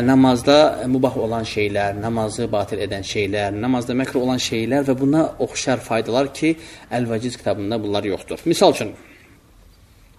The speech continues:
ə, Abu Malik öz kitabında namaz əsnasında ehtiyac olduğu zaman ayaqqabıların çıxardılması kimi məsələsinə toxunur. Bu hədisdə məlumdur.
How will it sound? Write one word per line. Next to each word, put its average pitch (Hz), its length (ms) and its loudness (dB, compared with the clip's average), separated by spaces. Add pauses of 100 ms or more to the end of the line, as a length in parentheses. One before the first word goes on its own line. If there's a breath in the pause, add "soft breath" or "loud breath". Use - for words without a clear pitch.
(920 loud breath)
ə, 143 240 6
Abu 170 160 8
Malik 226 320 8
öz 180 140 8
kitabında 135 720 8 (100)
namaz 135 380 6
əsnasında 117 1160 0
ehtiyac 131 600 -2
olduğu 120 420 -2
zaman 110 380 -4
ayaqqabıların 110 720 -4
çıxardılması 104 840 -6
kimi 98 380 -10 (100)
məsələsinə - 480 -6
toxunur. 120 460 0 (400 loud breath)
Bu 190 100 2
hədisdə 185 640 4
məlumdur. 120 560 0